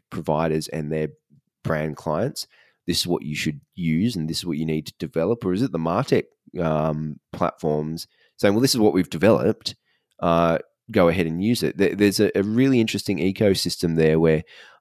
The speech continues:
I don't necessarily know whether we've figured out who's leading the, the chain of, of command here. And, you know, a-, as the study shows now,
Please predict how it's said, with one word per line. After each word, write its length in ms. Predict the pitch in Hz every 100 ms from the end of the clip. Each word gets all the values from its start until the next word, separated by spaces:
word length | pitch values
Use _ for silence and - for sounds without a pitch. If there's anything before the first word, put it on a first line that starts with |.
| -
I 40 |
don't 340 | 101 110 123 -
necessarily 680 | 101 101 - 98 92 87 87
know 440 | 90 90 85 85
whether 260 | 82 85 85
we've 160 | 82
figured 320 | - 90 85
out 240 | 82 80 - - 80
who's 540 | 87 85 87 85 - _ _ _ _ -
leading 680 | 92 90 85 85 82 85
the, 180 | 85 85 82
the 80 |
chain 380 | 87 - 90 85
of, 200 | 80 78 _ -
of 180 | 80
command 400 | - 82 82 85
here. 240 | 98 131 120
And, 140 | 82 - - - _ _
you 60 | 85
know, 180 | 80 -
a-, 220 | 87 -
as 460 | 90 82 - - _
the 300 | 87 82 82
study 600 | - - 85 82 80 82
shows 440 | - 110 117 107
now, 320 | 85 90 104